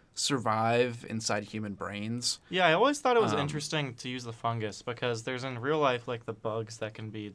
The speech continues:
Speaker 2: taken over by the, the same kind of thing, which is, uh, I assume, what this is based off of. So.
Speaker 1: Yeah, but I think this, the reason they don't go the parasite route is 'cause it's, like, you can have, it's more plausible that it could transmit easier, whereas, like,
Speaker 2: Mm-hmm.
Speaker 1: a parasite has to, like,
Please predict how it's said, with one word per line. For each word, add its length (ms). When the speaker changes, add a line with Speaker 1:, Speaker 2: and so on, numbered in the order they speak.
Speaker 2:
taken 280
over 240
by 220
the, 160
the 80
same 300
kind 180
of 80
thing, 320
which 180
is, 260
uh, 280
I 80
assume, 320
what 100
this 180
is 60
based 340
off 240
of. 220
So. 160
Speaker 1:
Yeah, 360
but 120
I 80
think 240
this, 260
the 120
reason 260
they 100
don't 220
go 140
the 80
parasite 460
route 240
is 100
'cause 200
it's, 160
like, 320
you 80
can 120
have, 460
it's 200
more 200
plausible 580
that 140
it 80
could 140
transmit 580
easier, 560
whereas, 280
like, 80
Speaker 2:
Mm-hmm. 60
Speaker 1:
a 40
parasite 520
has 200
to, 80
like, 180